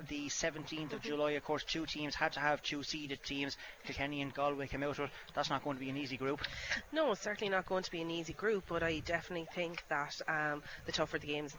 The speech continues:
Speaker 2: th-, that they have in the championship round, the better it is. And, you know, even if Kilkenny don't come out on top of the group, I feel like an extra game will have benefited them hugely. Um, you would expect that,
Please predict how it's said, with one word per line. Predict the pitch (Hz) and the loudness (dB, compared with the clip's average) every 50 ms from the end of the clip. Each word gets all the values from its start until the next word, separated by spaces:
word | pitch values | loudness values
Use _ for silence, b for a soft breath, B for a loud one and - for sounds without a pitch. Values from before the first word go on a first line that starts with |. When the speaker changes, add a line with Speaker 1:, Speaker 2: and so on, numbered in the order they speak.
| - - | -6 -4
Speaker 2:
th-, | - 147 | -4 -2
that | 143 135 139 - | -2 -4 -2 -2
they | 160 | -2
have | 147 151 151 156 - | 4 4 4 4 4
in | 156 147 147 | 2 -2 0
the | 160 151 147 - - | -2 -2 -2 -2 -2
championship | - - 170 175 196 196 - - 175 156 - | 4 4 4 4 4 2 0 2 2 2 4
round, | 160 156 156 156 151 147 - - | 4 4 6 4 2 -2 -4 -8
the | - | 2
better | 151 156 160 156 - 156 151 | 4 4 4 4 4 4 4
it | 139 147 | 4 4
is. | 180 202 190 180 170 | 4 4 4 2 2
And, | 160 160 - B B B B B | -2 -4 -4 B B B B B
you | 202 | 2
know, | 196 185 190 | 2 4 2
even | 185 208 208 202 | 2 0 0 0
if | 202 190 - | -2 -2 -2
Kilkenny | - 190 180 214 202 190 180 | -4 -2 0 2 2 2 2
don't | - 180 175 170 | 2 2 0 2
come | - 185 180 | 0 2 4
out | 170 165 170 - - - | 4 4 4 0 -2 -4
on | - | -4
top | - - 160 160 - | -2 -2 -2 -2 -2
of | 170 | -4
the | 170 | -4
group, | 165 180 180 170 - | 0 2 2 2 2
I | - - | 0 -2
feel | 156 - - 185 170 | -2 0 -2 0 2
like | 160 156 160 - | 2 2 2 0
an | 160 165 | -4 -4
extra | 160 - - - 160 | -4 -2 -2 -2 0
game | - 165 160 156 | 0 0 0 0
will | 151 147 | -2 -4
have | 151 151 | -2 2
benefited | - 170 175 170 - - 165 156 - 156 | 2 2 2 2 -2 -4 -4 -4 -4 -2
them | - 147 143 143 135 | 0 0 0 0 -2
hugely. | - - 185 180 180 - - - 139 139 B B B B B B | -4 -4 -2 -2 -2 -2 0 -2 -2 -2 B B B B B B
Um, | 170 170 165 170 | 4 4 4 4
you | 160 165 175 170 | 2 -2 -4 -4
would | 160 175 185 175 | 0 0 2 2
expect | 180 160 - - - 170 160 160 - - - - | 0 -2 -4 -4 -2 -2 -2 -2 -4 -8 0 0
that, | 135 147 | 0 0